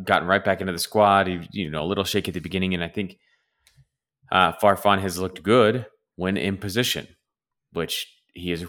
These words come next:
rarely played in the right position, which is left back or left wing back. Most of the time he's playing right back or right wing back or, uh, I mean, right center back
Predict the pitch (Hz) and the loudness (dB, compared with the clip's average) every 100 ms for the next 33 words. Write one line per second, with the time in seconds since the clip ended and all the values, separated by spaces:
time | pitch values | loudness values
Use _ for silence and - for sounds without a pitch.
0 | - 85 90 95 92 85 76 80 - _ | -2 0 0 -2 -4 -4 -4 -6 -10 _
1 | _ 85 78 76 80 - 90 107 - 76 | _ -8 -8 -8 -10 -8 -6 -6 -6 -14
2 | 76 78 73 73 - 71 73 - 78 76 | -14 -14 -10 -12 -6 -8 -8 -14 -16 -16
3 | - 71 76 55 - _ _ _ _ _ | -14 -16 -12 -12 -14 _ _ _ _ _
4 | _ 80 - 80 78 71 - 78 69 67 | _ -10 -10 -8 -8 -8 -12 -10 -10 0
5 | 101 110 98 87 82 - - 65 - 104 | 2 2 2 0 0 -6 -10 -10 -6 -4
6 | 87 82 78 78 - 52 55 - _ _ | -2 -2 -2 -6 -10 -12 -12 -18 _ _
7 | _ 80 76 73 73 - - 78 80 73 | _ -10 -8 -8 -8 -12 -14 -10 -8 -4
8 | 80 73 - 107 90 92 85 - | -2 -2 0 0 2 2 2 0